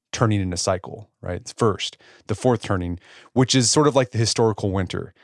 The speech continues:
The fourth turning is a crisis period. A country faces some big threat. It's often a war. Our last fourth turning started with the Great Depression and ended with World War Two. And then the cycle starts over again with the first turning, which is a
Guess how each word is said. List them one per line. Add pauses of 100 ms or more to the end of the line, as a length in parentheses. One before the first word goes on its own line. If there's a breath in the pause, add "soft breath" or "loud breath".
(440 soft breath)
The
fourth
turning
is
a
crisis
period. (100)
A
country
faces
some
big
threat.
It's
often
a
war. (560 loud breath)
Our
last
fourth
turning
started
with
the
Great
Depression
and
ended
with
World
War
Two. (480 loud breath)
And
then
the
cycle
starts
over
again
with
the
first
turning,
which
is
a